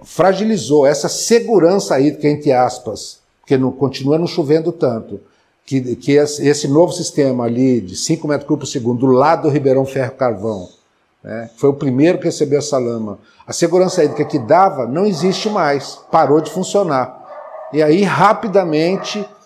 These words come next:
a Vale conseguiu uma outorga do, do, pra retirar água antes,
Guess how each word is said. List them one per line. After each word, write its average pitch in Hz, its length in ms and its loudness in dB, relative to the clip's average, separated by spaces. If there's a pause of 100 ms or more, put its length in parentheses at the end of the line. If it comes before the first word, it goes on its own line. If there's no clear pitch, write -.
(140)
a 131 120 2
Vale 131 720 2
conseguiu 147 680 0
uma 147 140 0
outorga 131 600 2
do, 113 260 0
do, 110 420 -6
pra 139 120 0
retirar 165 480 0
água 160 460 2
antes, 226 1000 0